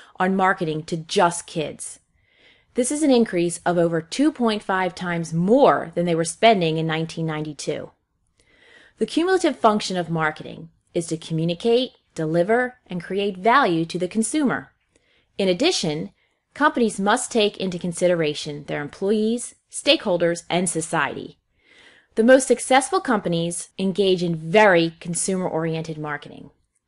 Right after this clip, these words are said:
They spend enormous amounts of time, money, and resources examining the everyday lives of their customers and then create products to fill a need. Examples of companies that are known for creative,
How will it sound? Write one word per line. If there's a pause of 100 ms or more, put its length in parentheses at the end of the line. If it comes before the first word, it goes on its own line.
They
spend
enormous
amounts
of
time, (240)
money, (320)
and
resources
examining
the
everyday
lives
of
their
customers (400)
and
then
create
products
to
fill
a
need. (920)
Examples
of
companies
that
are
known
for
creative,